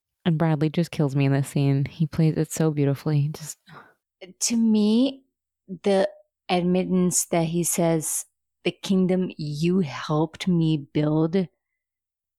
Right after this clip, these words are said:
Speaker 2: makes me see that Arthur on this two-day journey has thought about everything that happened, everything that he has been to, through, and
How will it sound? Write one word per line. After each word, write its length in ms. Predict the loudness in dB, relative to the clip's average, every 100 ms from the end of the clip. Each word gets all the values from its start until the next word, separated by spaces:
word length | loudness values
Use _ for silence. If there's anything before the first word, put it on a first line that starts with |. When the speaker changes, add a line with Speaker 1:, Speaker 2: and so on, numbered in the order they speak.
| _
Speaker 2:
makes 360 | 0 0 0 0
me 160 | 0
see 580 | 0 -2 0 2 2 -2 -2
that 220 | -2 0
Arthur 680 | 0 0 0 0 0 0 -2 _ _ -4
on 280 | 0 0 2
this 380 | 0 -2 -4 -6
two-day 560 | -2 0 0 0 -2
journey 480 | -4 -4 0 2 0
has 320 | 0 -2 -4
thought 280 | -4 -2 0
about 380 | 0 0 -2 -4 _ _ _ _ _ _
everything 580 | -2 2 0 0 -2 0
that 120 | 0 -2
happened, 640 | -4 -6 -4 -2 -2 -4 -8 _ -20 -20 _ -2
everything 540 | 0 0 -2 0 -2
that 80 | -2
he 200 | -2 -4
has 200 | -2 -4
been 280 | -2 -2 -2
to, 360 | -4 -2 0 -2 _ -4
through, 420 | 0 2 2 0 _ _ _ _ _ _ -6
and 760 | 0 2 2 2 2 2 -2